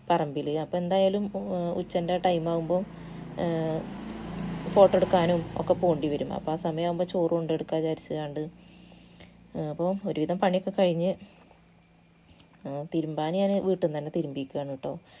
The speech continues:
ഇവിടെ കല്ല്, പുഴയിൽ കല്ല്, ആ, ഇല്ല, ചെറിയൊരു കല്ലാണ്. അപ്പോൾ, ആ, അതിന്മേൽ തിരുമ്പാൻ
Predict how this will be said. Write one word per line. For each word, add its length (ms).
ഇവിടെ 240
കല്ല്, 440
പുഴയിൽ 400
കല്ല്, 400
ആ, 260
ഇല്ല, 280
ചെറിയൊരു 500
കല്ലാണ്. 440
അപ്പോൾ, 360
ആ, 40
അതിന്മേൽ 280
തിരുമ്പാൻ 560